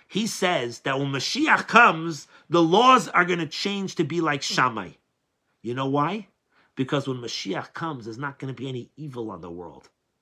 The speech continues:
So you, to, to begin with, won't be any evil. There won't be any sickness.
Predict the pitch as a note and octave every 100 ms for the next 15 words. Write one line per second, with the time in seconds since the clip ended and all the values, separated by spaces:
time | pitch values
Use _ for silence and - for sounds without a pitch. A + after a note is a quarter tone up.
0 | _ _ - C3 B2+ B2 B2 C3 - B2+
1 | B2 F#3 G#3+ B2 - G#2+ G#2 G#2+ A#2 A2
2 | A2 C3+ C3+ E3 - _ - A2+ B2 -
3 | A#2+ A2 G2+ - D#3 C#3+ F3+ F#3+ -